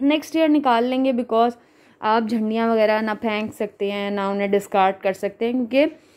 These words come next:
रिस्पेक्ट होती है इन चीज़ों की। तो जब मैं ये रखने लगी और मैंने ये बैग खोला, तो मुझे नज़र आया इसमें ये मंकी costume हादिया का,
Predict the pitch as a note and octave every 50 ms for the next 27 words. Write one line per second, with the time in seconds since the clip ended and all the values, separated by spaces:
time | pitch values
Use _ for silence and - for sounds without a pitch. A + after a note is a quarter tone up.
0 | _ _ _ - B3+ C4 B3 - C#4+ C4+ A3 A3+ A#3 G#3+ G#3+ G#3 G3+ G3+ G3 G3
1 | F#3 F3 F3+ F3 E3+ F3+ F#3+ _ _ _ _ _ _ - D#4+ C4 A#3 C4 C4 C#4
2 | E4+ G#4 A#4+ B4+ A#4 G4+ C4+ C4 B3 - - D#4 F4+ E4+ D#4 C4 A#3 A3+ B3+ C#4
3 | C#4 C4+ C4 C4+ C4+ C4+ C4+ C#4 A3 G3 G3 F3 E3+ G3 A#3+ - - - G#3+ F#3
4 | E3+ E3+ E3 F#3 A3+ - - - - - - - - A3+ A3 A#3 A#3+ A3 A3 C#4
5 | D4 E4 D4 C#4 B3 A3 G#3 G#3 A#3 B3 C4 B3+ A3 G#3 G3+ G#3+ A3+ A#3+ A#3 A3+
6 | A3+ - - G#3 G3+ G#3 G#3+ A3 B3 C#4+ C#4 - - - - - - - - -
7 | - - A#3+ A#3+ C4+ C4 B3 A#3 A3+ A#3 A#3+ A#3 - C4+ C4+ B3+ C4 A#3 G3+ F#3+
8 | F#3+ - - G#3+ G3 F#3+ G3 G3 G3 F#3 E3+ D#3 D#3 D#3 D#3 - D#3+ D#3